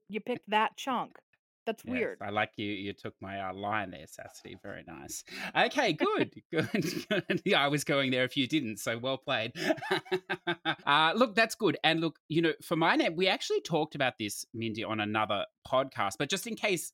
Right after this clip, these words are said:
Speaker 2: case people haven't heard, I think we should let them in on the secret that when we, when you first started as a host, so this is, this is going back quite some time, it's almost going back a year, listeners,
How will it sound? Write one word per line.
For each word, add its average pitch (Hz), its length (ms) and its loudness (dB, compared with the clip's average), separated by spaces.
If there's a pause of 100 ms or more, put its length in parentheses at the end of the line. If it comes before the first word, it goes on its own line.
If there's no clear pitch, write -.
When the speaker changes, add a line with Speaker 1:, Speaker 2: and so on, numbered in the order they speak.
(140)
Speaker 2:
case 127 140 -4
people 127 300 -6
haven't 107 360 -4
heard, 127 480 -2 (300)
I 135 80 2
think 185 160 0
we 214 60 4
should 196 180 0
let 165 180 0
them 147 100 0
in 135 100 4
on 123 160 2
the 110 60 0
secret - 580 -2
that 123 140 -6
when 220 220 0
we, 311 420 0 (140)
when 180 160 -2
you 226 80 -6
first 208 240 -2
started 151 320 2
as 123 100 0
a 113 60 0
host, - 640 0
so - 160 -6
this 143 220 -4
is, 160 200 -4 (280)
this 156 120 -2
is 175 100 -2
going 180 200 4
back 131 280 2
quite 127 240 2
some 107 160 -2
time, 131 180 0
it's 113 100 -4
almost 127 220 2
going 110 140 0
back 101 180 -2
a 104 80 -4
year, 123 300 0
listeners, 110 560 -4